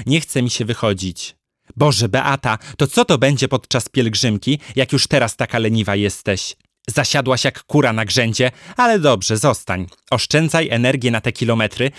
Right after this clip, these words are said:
tylko mi potem nie psiocz, żeś nóg nie rozgrzała przed. Biorę żakiet pod pachę i po chwili kroczę spacerkiem w kierunku kościoła. Dopiero pod parafią go włożę, bo tak to go zapocę i będę wyglądać jak mój szef.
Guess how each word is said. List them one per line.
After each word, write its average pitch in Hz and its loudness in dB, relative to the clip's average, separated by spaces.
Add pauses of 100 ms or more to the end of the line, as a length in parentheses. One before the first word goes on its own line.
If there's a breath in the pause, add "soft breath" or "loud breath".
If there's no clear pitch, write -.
(200 loud breath)
tylko 135 2
mi 127 2
potem 127 2
nie 131 4
psiocz, - -2 (220 soft breath)
żeś 117 0
nóg 196 0
nie 110 2
rozgrzała 95 -2
przed. - -6 (500)
Biorę 120 2
żakiet 117 -2
pod - -4
pachę 156 -2 (300 loud breath)
i 117 -6
po 113 0
chwili 165 -4
kroczę 131 0
spacerkiem 110 -4
w - -14
kierunku 101 -4
kościoła. - -6 (460)
Dopiero 127 2
pod - -6
parafią 135 -2
go 104 0
włożę, 104 -2 (320 loud breath)
bo 139 2
tak - -4
to 156 -2
go 143 0
zapocę 165 0
i 117 -6
będę 117 0
wyglądać 101 -2
jak 104 -4
mój 117 -2
szef. - -2